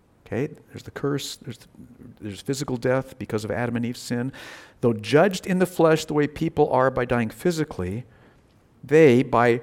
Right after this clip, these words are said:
responding to the gospel while still on earth, before they die, might then end up living in the Spirit forever the way God does." Let me, let me put this in my own words. I think what Peter is saying is, listen, we all die, yes,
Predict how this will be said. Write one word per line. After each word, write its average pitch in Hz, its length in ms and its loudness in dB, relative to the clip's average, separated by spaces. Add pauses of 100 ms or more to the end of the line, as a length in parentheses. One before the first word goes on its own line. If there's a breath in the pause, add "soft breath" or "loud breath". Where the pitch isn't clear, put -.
responding 185 880 2
to 190 360 -2
the 165 120 0
gospel 165 560 2
while 143 180 4
still 147 380 2
on 120 260 0
earth, 147 580 2
before 190 320 2
they 147 140 4
die, 104 460 2 (580 loud breath)
might 117 240 4
then 117 180 4
end 123 160 6
up 127 160 4
living 107 320 0
in 104 60 0
the 101 80 -4
Spirit 104 340 -4
forever 90 520 -4 (560 soft breath)
the 98 80 -6
way 92 160 -2
God 87 280 -6
does." - 440 -14 (1800 soft breath)
Let 107 80 -2
me, 117 60 -2
let - 120 -10
me 117 120 0
put 113 120 -6
this 113 140 -2
in 113 60 -4
my 110 80 2
own 101 160 -2
words. 92 280 -4
I 92 60 -6
think 147 160 -2
what 131 120 -4
Peter 127 300 0
is 113 80 -2
saying 107 280 -4
is, - 260 -10 (560 soft breath)
listen, 110 360 0
we 104 180 2
all 139 180 8
die, 120 380 4
yes, 98 640 -4